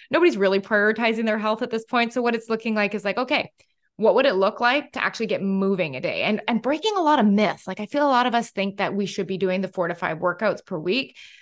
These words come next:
where honestly, if we walk twenty minutes a day consistently, that has a huge effect. So we're starting to look at what we actually have time for. So building in, I think, those sustainable habits that also progress us towards where we wanna be. And that's more of a step-by-step thing, depending on where the starting point is.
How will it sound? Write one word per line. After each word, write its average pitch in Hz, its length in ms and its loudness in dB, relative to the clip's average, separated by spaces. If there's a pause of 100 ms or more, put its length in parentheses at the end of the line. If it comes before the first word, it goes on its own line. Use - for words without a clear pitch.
where 240 160 4
honestly, 269 500 -2
if 208 80 -2
we 220 160 -4
walk 226 400 -4
twenty 247 240 -4
minutes 254 280 -4
a - 20 -4
day 262 400 -2 (120)
consistently, 240 880 -6 (240)
that 208 260 0
has 226 320 0
a 226 100 0
huge 247 480 -4
effect. - 360 -6
So 208 120 -2
we're 208 140 0
starting 277 320 -4
to 240 80 -6
look 220 160 -2
at - 100 -4
what 196 140 -2
we 214 120 -2
actually 185 260 -6
have 165 100 -8
time 175 320 -8
for. - 240 -10
So - 160 -4
building 247 480 0
in, 196 260 2 (280)
I 202 100 -4
think, 202 240 -2
those 190 180 0
sustainable 196 540 0
habits 214 400 -2
that 202 140 0
also 185 340 -2
progress 175 480 -4
us 92 100 -4
towards 180 400 -4
where 175 180 -8 (120)
we 202 140 -2
wanna 190 200 2
be. 190 260 0
And 190 120 -2
that's 185 160 -6
more 208 140 0
of 180 80 -4
a 185 40 -4
step-by-step 175 600 -4
thing, 185 240 -2
depending 170 340 -4
on 160 100 -6
where 175 180 -2
the - 120 -4
starting 165 380 -8
point - 220 -16
is. - 200 -18